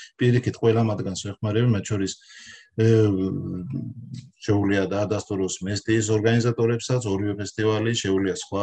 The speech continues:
იმასაც, ვისაც კი უთხოვნია რამე, ყველაფრის, ყოველთვის დავხმარები ვარ. იმითაც კი, რაც არ შეგვიძლია, ისიც კი გავიკეთებია, თუ კი ამის მოთხოვნილება არსებობდეს. ჩემი ერთ-ერთი მიზანიცაა ის,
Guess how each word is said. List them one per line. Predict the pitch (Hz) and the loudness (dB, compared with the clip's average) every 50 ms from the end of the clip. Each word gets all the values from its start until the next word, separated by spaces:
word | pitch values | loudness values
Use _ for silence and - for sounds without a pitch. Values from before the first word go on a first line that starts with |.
| 101 | 0
იმასაც, | 104 101 98 101 104 - 117 101 | -2 -2 -4 -6 -4 -4 -4 -2
ვისაც | 95 90 - - 101 95 - _ - - | -2 -4 -4 -4 -4 -6 -6 _ -12 -12
კი | - - 101 95 95 92 90 90 | -4 0 2 2 2 2 0 -2
უთხოვნია | - 90 - - - 110 101 104 104 101 98 107 117 | -4 -6 -8 -4 -2 -2 0 0 0 0 0 2 2
რამე, | 120 113 104 107 107 120 127 131 117 - | 4 4 4 2 2 0 0 0 -2 -4
ყველაფრის, | - - 107 92 87 92 92 - - 113 113 120 | -6 -8 -8 -6 -6 -6 -8 -6 -8 -8 -8 -8
ყოველთვის | 131 - 92 92 90 92 87 - - 107 110 - - - - | -10 -8 -8 -4 -4 -6 -6 -4 -6 -6 -4 -6 -8 -10 -8
დავხმარები | _ 87 85 - - 95 90 95 87 90 | _ -8 -8 -6 -6 -6 -6 -6 -4 -2
ვარ. | 95 107 110 - _ _ _ _ _ _ _ _ - - - _ _ _ _ _ _ _ _ _ _ _ _ _ _ _ _ _ _ _ | -2 -2 -2 -4 _ _ _ _ _ _ _ _ -20 -20 -20 _ _ _ _ _ _ _ _ _ _ _ _ _ _ _ _ _ _ _
იმითაც | 101 110 117 131 123 - 120 127 123 - | 4 6 6 6 8 6 4 4 4 2
კი, | - - 123 131 127 110 101 98 - - | 0 0 2 2 2 2 0 -2 -6 -10
რაც | 90 87 87 104 107 - | -8 -4 -4 -4 -4 -4
არ | - 92 90 | -6 -8 -8
შეგვიძლია, | - - 98 92 98 95 85 101 107 113 | -6 -6 -4 -2 -2 -4 -2 0 0 2
ისიც | 107 - - - 92 | 2 0 -2 -6 -8
კი | - 110 | -10 -6
გავიკეთებია, | 98 95 87 90 87 87 85 - 92 85 85 90 95 95 104 113 _ _ - - - - - - - _ | -6 -4 -4 -4 -6 -8 -8 -10 -10 -6 -6 -4 -4 -4 -6 -8 _ _ -20 -20 -20 -20 -20 -20 -20 _
თუ | _ - 123 | _ -8 -4
კი | - 110 | -2 0
ამის | 101 92 90 98 98 - | 0 0 -2 -4 -6 -6
მოთხოვნილება | - 90 85 - - 92 92 92 95 90 - | -8 -8 -8 -6 -6 -4 -2 -2 -2 -2 -2
არსებობდეს. | 95 85 - - 95 92 92 90 113 110 - | -4 -4 -4 -6 -6 -6 -4 -4 -4 -4 -2
ჩემი | - 92 90 92 92 | -2 -4 -4 -2 -2
ერთ-ერთი | 92 87 85 - 95 87 - 98 | -4 -4 -4 -6 -8 -6 -4 -4
მიზანიცაა | 90 92 85 95 95 92 90 87 - - 95 92 | -6 -4 -4 -4 -4 -4 -4 -6 -6 -4 -4 -4
ის, | 85 85 | -4 -6